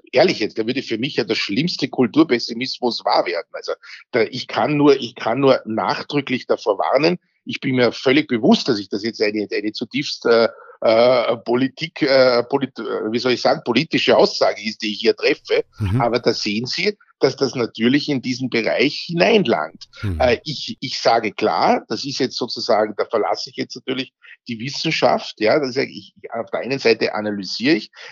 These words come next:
Speaker 1: diese Copy-Paste-Praxen und da gibt's ganz tolle Forschung dazu, äh, äh, wie dieses Thema Text-Reuse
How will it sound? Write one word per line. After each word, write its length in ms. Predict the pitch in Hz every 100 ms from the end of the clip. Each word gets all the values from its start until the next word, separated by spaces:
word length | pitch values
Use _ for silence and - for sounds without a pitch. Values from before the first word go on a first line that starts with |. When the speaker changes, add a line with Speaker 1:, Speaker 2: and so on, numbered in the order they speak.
| -
Speaker 1:
diese 220 | 143 131 123
Copy-Paste-Praxen 1120 | 127 117 - 120 160 - 117 120 - - 151
und 160 | 131 107
da 40 |
gibt's 320 | 131 123 - -
ganz 320 | 110 135 -
tolle 260 | - 120 117
Forschung 500 | - 117 120 127 120
dazu, 400 | 110 - 143 156 - - 160
äh, 260 | 123 120 113 123 120
äh, 60 | -
wie 80 | -
dieses 320 | 135 135 117
Thema 440 | - 120 123 117 107 -
Text-Reuse 1080 | - - - 139 139 147 123 143 151 -